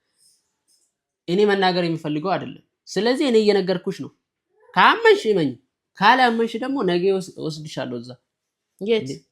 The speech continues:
Speaker 1: ልጅቷ ጋ ነዋ። ሌላ የት ነው የሚወስድሽ?
Speaker 2: አክስት ቤት።
Speaker 1: አይ ሰማይ ቤት ጎራዴ። ይኸውልሽ ትሰማያለሽ፣ እኔ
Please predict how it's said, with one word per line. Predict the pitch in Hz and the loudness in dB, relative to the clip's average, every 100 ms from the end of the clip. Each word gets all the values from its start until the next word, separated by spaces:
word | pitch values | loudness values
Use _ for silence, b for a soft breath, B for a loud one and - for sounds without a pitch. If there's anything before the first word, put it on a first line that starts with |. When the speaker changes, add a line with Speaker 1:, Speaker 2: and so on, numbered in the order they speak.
| _ _ - | _ _ -4
Speaker 1:
ልጅቷ | 294 403 427 | 2 4 6
ጋ | 302 285 | 4 4
ነዋ። | 277 262 156 _ _ _ _ - 254 | 2 0 -4 _ _ _ _ -20 -4
ሌላ | 208 254 269 269 262 247 226 | 0 4 4 2 -2 -2 -2
የት | 240 247 | -2 -4
ነው | 240 208 170 | -4 -4 -6
የሚወስድሽ? | 165 165 131 123 _ _ _ 185 | -4 -6 -6 -14 _ _ _ -12
Speaker 2:
አክስት | 190 185 226 - 233 | -12 -12 -12 -8 -4
ቤት። | 247 254 _ _ _ _ _ _ _ _ _ _ _ | -4 -6 _ _ _ _ _ _ _ _ _ _ _
Speaker 1:
አይ | 135 131 151 185 180 | -2 2 2 0 -6
ሰማይ | - 143 139 135 | -6 -4 -4 -4
ቤት | 127 123 _ _ _ _ _ _ _ 427 403 359 311 _ _ _ _ _ _ _ _ 143 | -6 -8 _ _ _ _ _ _ _ _ -20 _ _ _ _ _ _ _ _ _ _ -4
ጎራዴ። | 139 123 117 123 | 2 4 2 -4
ይኸውልሽ | - _ 135 120 113 - | -12 _ -12 -10 -12 -12
ትሰማያለሽ፣ | 135 170 202 202 170 185 - _ _ _ _ - | -10 -6 -4 -2 -4 -6 -14 _ _ _ _ -8
እኔ | 196 | -4